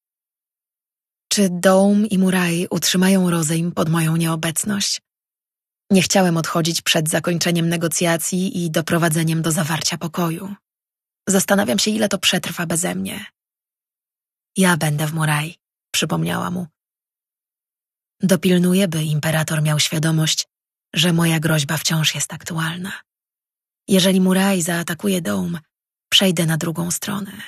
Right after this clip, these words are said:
Tajen powoli pokiwał głową. „To powinno go zniechęcić”. „To wspaniałomyślna oferta”. Taren zwrócił się do Riel. „A co z twoim postanowieniem,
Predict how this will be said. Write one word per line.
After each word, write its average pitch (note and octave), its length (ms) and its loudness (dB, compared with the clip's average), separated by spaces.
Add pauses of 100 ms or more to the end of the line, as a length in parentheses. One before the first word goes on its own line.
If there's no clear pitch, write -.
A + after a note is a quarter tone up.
(760)
Tajen F#3+ 420 4
powoli D#3+ 400 0
pokiwał D3+ 480 -4
głową. E3 540 -8 (1400)
„To F#3 340 2 (200)
powinno E3+ 460 2
go D#3+ 140 0
zniechęcić”. E3 840 -4 (1160)
„To F3+ 160 -4
wspaniałomyślna D#3+ 1000 0
oferta”. G3+ 640 -6 (580)
Taren F3+ 380 4
zwrócił D#3+ 500 -4
się - 140 -4
do F3+ 120 -4
Riel. - 420 -6 (600)
„A D#3+ 160 0
co F3 200 -4
z - 80 -4
twoim G3+ 360 -6
postanowieniem, F#3 800 -4